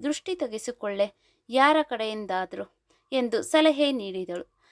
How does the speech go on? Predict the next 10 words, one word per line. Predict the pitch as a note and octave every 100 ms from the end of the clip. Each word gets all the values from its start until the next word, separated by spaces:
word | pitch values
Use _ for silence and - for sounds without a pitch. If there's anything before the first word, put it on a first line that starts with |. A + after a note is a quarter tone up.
| _ -
ಸುಮಾ | - F#4 F#4+ C4+ -
ಅದಕ್ಕೆ | A#3 B3 - -
ಒಪ್ಪಿಕೊಂಡು | C#4 D4 F4 E4 A#3 G#3+ G#3+ - _
ತಲೆಯಲ್ಲಾಡಿಸಿದಳು. | - E4 E4 C4+ A3 G3 F3+ - F3 E3+ - _ _ _ _ _ _ _ _ _
ನಂತರ | C#4 D4+ F4+ E4 C4 B3 G#3 -
ಕಾವೇರಿ | - C#4 D#4+ F4+ D#4+ C#4+
ಅವಳನ್ನು | - A3 A3+ A3+ A3+
ಕರೆದು | - G3+ G3+ G#3+ G3+ -
ತನ್ನ | - B3+ B3
ಹತ್ತಿರ | - C#4 - C#4+